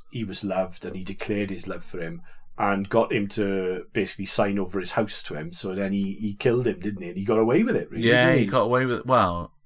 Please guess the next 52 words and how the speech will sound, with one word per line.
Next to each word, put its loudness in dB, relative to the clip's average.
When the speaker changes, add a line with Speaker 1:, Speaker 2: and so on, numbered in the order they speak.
Speaker 1:
For 4
a 4
bit, 6
Speaker 2:
for 10
a 8
Speaker 1:
anyway, 8
Speaker 2:
while. 6
Speaker 1:
yeah, 6
for 2
a 4
while. 6
Speaker 2:
For 6
a 8
while, 4
yeah. 0
Um, 0
he 0
got 2
greedy, 0
though, -4
didn't -4
he? -2
That's -8
the -16
trouble. -8
Speaker 1:
Yeah. 4
Speaker 2:
Um, 2
but 6
it 8
wa-, 6
it 4
was, 0
he 2
was 2
clever 2
in 2
the 2
way 4
that -4
he -6
did -6
it. -6
I 2
mean, 0
these 0
groomers 2
are 4
clever, 0
aren't -4
they? -8
Speaker 1:
Yeah. 6
Speaker 2:
Um, -6